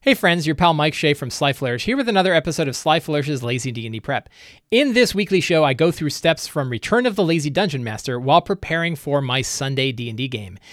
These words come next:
In this case, I am running the hardcover adventure, Rime of the Frost Maiden. This show, like all of the work of Sly Flourish, is brought to you by the patrons of Sly Flourish.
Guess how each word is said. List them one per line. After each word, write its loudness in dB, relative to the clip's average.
In 0
this 4
case, 2
I -4
am -2
running -2
the -2
hardcover 4
adventure, 0
Rime 4
of 0
the 2
Frost 2
Maiden. -10
This 4
show, 6
like 4
all 6
of 0
the 0
work -2
of -6
Sly -2
Flourish, -6
is -6
brought -2
to -6
you -6
by -8
the -12
patrons -4
of -6
Sly -4
Flourish. -6